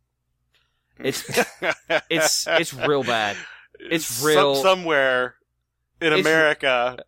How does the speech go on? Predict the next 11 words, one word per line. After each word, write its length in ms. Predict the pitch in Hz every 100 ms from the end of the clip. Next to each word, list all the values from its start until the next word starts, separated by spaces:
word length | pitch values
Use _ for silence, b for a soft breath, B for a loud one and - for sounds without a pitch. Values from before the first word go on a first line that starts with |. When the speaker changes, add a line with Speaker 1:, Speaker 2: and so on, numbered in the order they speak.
| _
Speaker 2:
there 220 | 165 160
is 120 | 190
Speaker 1:
it 40 | 202
is 40 | 156
Speaker 2:
someone 200 | 147 143
who 140 | 143 143
is 140 | 139
like, 360 | 143 135 127 -
"You're 300 | 151 143 147
dead, 360 | 123 139 131 123
James." 480 | 131 117 120 113